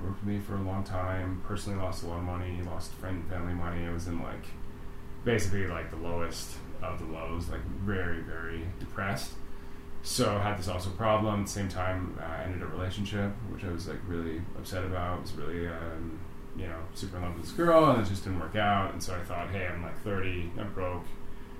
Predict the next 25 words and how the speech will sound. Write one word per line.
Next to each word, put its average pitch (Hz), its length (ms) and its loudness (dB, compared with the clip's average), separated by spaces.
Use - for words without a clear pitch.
like, - 140 -8
living 92 180 2
in 85 60 0
my 85 80 -2
parents' 85 320 -2
basement. 92 680 0
My - 60 -6
company 95 360 0
failed. 90 640 0
All 95 160 -2
my 92 80 -2
friends 92 220 0
in 82 60 -4
business 85 260 -4
school 87 160 -4
are 82 60 -2
super 85 240 -2
successful. 85 720 -2
Like, 71 120 -2
I 98 120 0
don't 92 120 0
even 87 120 -4
know 87 260 -2
how 82 240 -2
to 80 220 0